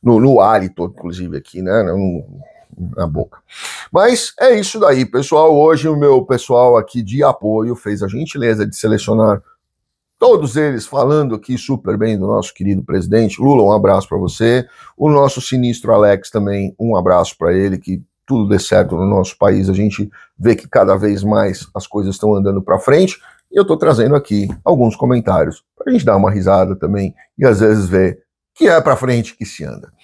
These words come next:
Um grande abraço a todos, fiquem com Deus, bom final de semana.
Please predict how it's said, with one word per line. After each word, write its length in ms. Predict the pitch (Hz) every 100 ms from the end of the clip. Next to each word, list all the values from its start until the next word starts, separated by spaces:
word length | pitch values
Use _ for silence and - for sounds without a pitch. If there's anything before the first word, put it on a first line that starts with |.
| _ _
Um 120 | 214
grande 260 | 208 220 208
abraço 400 | 185 180 175 165
a 40 |
todos, 320 | 147 170 139
fiquem 260 | - 156 156
com 100 | 143
Deus, 220 | 143 131
bom 160 | 110 135
final 260 | - 127
de 80 | 117
semana. 400 | 113 107 98 95